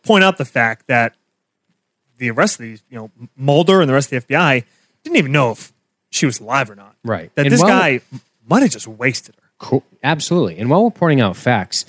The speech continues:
Speaker 2: what do you suppose, uh, what do you suppose Mulder's gonna do with that blow up picture zoomed in of her face, <coughs> gagged? What, what's the plan here? Are you gonna hand that out at local gas stations?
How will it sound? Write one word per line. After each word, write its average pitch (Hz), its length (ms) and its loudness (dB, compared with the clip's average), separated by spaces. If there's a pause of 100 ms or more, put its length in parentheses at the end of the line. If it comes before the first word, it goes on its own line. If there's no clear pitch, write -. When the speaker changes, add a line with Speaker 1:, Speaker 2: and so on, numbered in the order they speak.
(380)
Speaker 2:
what 196 140 2
do 294 40 6
you 302 120 4
suppose, 139 800 0
uh, 98 420 -2 (180)
what 143 140 0
do 254 60 4
you 240 100 2
suppose 123 400 -2
Mulder's 113 320 -2
gonna 104 160 -4
do 107 100 -2
with 101 100 -2
that 92 220 -8
blow 104 240 0
up 98 140 -4
picture 117 560 -4 (160)
zoomed 110 380 -2
in 117 120 -2
of 104 80 -6
her 98 100 -8
face, 98 400 -6 (320)
<coughs> - 640 -8
gagged? 110 600 -4 (1200)
What, 127 240 -2
what's 123 260 0
the 127 120 -2
plan 151 380 -2
here? 87 320 -8
Are 104 60 -6
you 107 100 0
gonna 98 120 -2
hand 101 320 -4
that 98 160 0
out 110 220 0
at 135 80 0
local 131 260 0
gas 131 280 -2
stations? 269 560 2